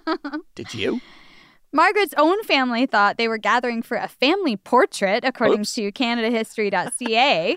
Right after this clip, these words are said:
Speaker 2: <laughs> Just dress nice. We're
Speaker 1: Yeah,
Speaker 2: gonna, we're gonna
Speaker 1: we'll
Speaker 2: paint
Speaker 1: take a
Speaker 2: you.
Speaker 1: picture.
Speaker 2: Uh, dress a little nicer.
Speaker 1: <laughs>
Speaker 2: Uh, no, I can't tell you why.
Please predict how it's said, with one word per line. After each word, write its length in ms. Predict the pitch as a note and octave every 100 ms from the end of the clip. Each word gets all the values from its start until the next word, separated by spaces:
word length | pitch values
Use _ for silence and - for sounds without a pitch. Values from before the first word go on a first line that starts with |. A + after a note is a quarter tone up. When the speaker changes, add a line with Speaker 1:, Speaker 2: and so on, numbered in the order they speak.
| -
Speaker 2:
<laughs> 80 | -
Just 200 | D#4 -
dress 300 | D#4+ D#4 -
nice. 500 | D3+ D#3+ - - - -
We're 80 | -
Speaker 1:
Yeah, 60 |
Speaker 2:
gonna, 220 | A3+ G#3+ G#3+
we're 140 | G3+
gonna 180 | G#3+ G3
Speaker 1:
we'll 120 | F#4+
Speaker 2:
paint 180 | F#3+ F#4
Speaker 1:
take 100 | -
a 40 | -
Speaker 2:
you. 40 |
Speaker 1:
picture. 380 | C4 - D3+ C3+
Speaker 2:
Uh, 320 | G3+ G#3 G#3 -
dress 360 | - A3 C4 F#3+
a 60 |
little 480 | C#3+ D3+ G3+ G3+ G3+
nicer. 520 | F3 B2 - F2+ - - -
Speaker 1:
<laughs> 80 | C#4+ - C4+ - - A#3+
Speaker 2:
Uh, 460 | C3 B2 B2 B2+
no, 100 | C3+
I 80 | E3
can't 200 | D#3 C#3
tell 100 | B2
you 80 | G2+
why. 220 | F2 -